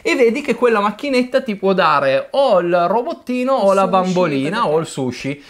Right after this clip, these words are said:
Speaker 1: E allora tu pescherai e saprai che lì dietro avrai il trentatré per cento di possibilità di trovare uno di quei tre simboli che a te potrebbe servire. Se ci sono solo due simboli, avrai il cinquanta per cento di possibilità che lì dietro ci sia esattamente quello che ti serve,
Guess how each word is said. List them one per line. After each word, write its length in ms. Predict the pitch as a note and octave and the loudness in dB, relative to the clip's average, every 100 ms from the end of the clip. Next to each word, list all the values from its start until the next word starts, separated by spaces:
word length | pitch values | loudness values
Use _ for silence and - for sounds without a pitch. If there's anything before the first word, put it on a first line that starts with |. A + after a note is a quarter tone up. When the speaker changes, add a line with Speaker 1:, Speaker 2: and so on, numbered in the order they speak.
| - | -8
Speaker 1:
E 60 | - | -2
allora 280 | D#4+ C4+ F3+ | 2 2 0
tu 220 | - C4+ | -4 -6
pescherai 580 | G#3 G3+ - C#4 B3 E4 | -4 -6 -4 -4 -2 -4
e 60 | |
saprai 340 | C4 G#3 G#3+ F#3+ | -6 -6 -4 -4
che 120 | G#3 | -4
lì 120 | B3 | -4
dietro 280 | A#3+ A#3 C4+ | -4 -2 -2
avrai 220 | G#3+ D3 | -2 -4
il 120 | C3 | -6
trentatré 500 | - A#3+ A#3+ G#3 G#3+ | -4 -4 -4 -4 -4
per 140 | G3+ G3 | -4 -2
cento 220 | A3 F#3 | -2 -4
di 40 | E3+ | -4
possibilità 460 | F#3 G#3+ A#3 B3 | -6 -6 -4 -4
di 120 | A#3+ | -4
trovare 320 | A#3+ A#3+ F#3+ G#3 | -2 0 0 0
uno 200 | F3 F#3+ | 0 0
di 120 | F#3 | -2
quei 180 | D#3+ D#3+ | -2 -4
tre 140 | A3 | -6
simboli 380 | G#3+ C3+ F3 G3 | -4 -4 -2 -2
che 100 | F#3+ | -2
a 40 | |
te 140 | F3+ C3+ | -2 -2
potrebbe 440 | D3+ C#3+ C3 A#2+ | -2 -2 -2 -4
servire. 460 | A#2+ C#3+ G3 C3 F#2+ | -4 -2 -2 -2 -4
Se 100 | C#3 | -4
ci 60 | |
sono 120 | D#3+ F3 | -4 -2
solo 180 | G3+ | -2
due 140 | F3+ A#3+ | -2 -4
simboli, 320 | G#3+ A#3 A#3 | -4 -4 -2
avrai 200 | D#3 E3+ | -2 -4
il 60 | E3 | -6
cinquanta 440 | D#3+ D3+ A3+ G#3+ | -8 -4 -4 -4
per 140 | E3 | -6
cento 240 | - C#4 G#3+ | -4 -2 -2
di 60 | C#3+ | -4
possibilità 480 | D3 D3+ C#3+ D3 C#3 | -6 -6 -6 -4 -4
che 80 | |
lì 80 | C3+ | -4
dietro 260 | C#3 C3+ C3 | -4 -4 -6
ci 140 | C3+ | -10
sia 240 | B2+ C#3+ B2+ - - | -4 -2 -2 -6 -8
esattamente 640 | - D#3 E3 - E3+ E3+ D#3 | -2 0 -2 -2 -2 -2 -2
quello 140 | E3+ | 0
che 80 | G#3 | -2
ti 80 | A#3 | -4
serve, 360 | - G3+ A#3 | -2 -2 -2